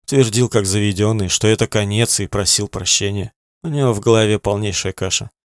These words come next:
Поморщившись, она легонько отстраняет от себя Джуди и потуже запахивает халат. Ее бьет озноб.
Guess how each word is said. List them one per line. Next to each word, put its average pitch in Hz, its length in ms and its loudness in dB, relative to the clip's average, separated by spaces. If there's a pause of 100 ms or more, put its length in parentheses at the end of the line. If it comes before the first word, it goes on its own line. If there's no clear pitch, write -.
(280)
Поморщившись, 147 760 0
она 110 220 2
легонько 107 440 0
отстраняет 101 680 0
от 98 100 0
себя 104 320 0
Джуди 123 460 -2 (220)
и 175 100 -2
потуже 117 500 0
запахивает 95 580 -2
халат. 98 520 -2 (180)
Ее 107 300 0
бьет 90 280 -4
озноб. 90 440 -6